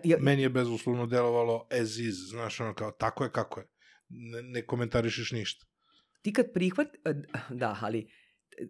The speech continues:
Speaker 1: e, ti kad je, kad je bezuslovno, ti onda sh-, ti onda, kako, kako sad da ti objasnim? Kad je bezuslovno, ti onda shvatiš da je, da je ovo u redu što je ovo krug,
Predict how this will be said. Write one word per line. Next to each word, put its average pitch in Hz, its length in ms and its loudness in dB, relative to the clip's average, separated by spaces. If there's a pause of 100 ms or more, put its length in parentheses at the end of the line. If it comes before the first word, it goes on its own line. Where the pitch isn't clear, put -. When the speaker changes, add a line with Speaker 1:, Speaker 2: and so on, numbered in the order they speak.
Speaker 1:
e, 135 200 -2
ti 208 100 -4
kad 208 160 2
je, 160 180 2
kad 156 160 0
je 151 60 0
bezuslovno, 196 880 -2 (720)
ti 185 160 0
onda 214 460 0 (100)
sh-, - 500 -10
ti 208 140 0
onda, 220 220 -2
kako, 196 280 -4
kako 196 200 -6
sad 190 120 -2
da 160 60 -2
ti 160 140 2
objasnim? 120 360 -2 (460)
Kad 151 180 4
je 151 80 8
bezuslovno, 269 680 2
ti - 220 2
onda 233 140 6
shvatiš 208 400 2
da 170 120 6
je, 165 140 10
da 165 160 8
je 156 120 10
ovo 165 240 8
u 214 80 10
redu 175 280 10
što 202 180 2
je 156 80 8
ovo 156 180 8
krug, 151 420 4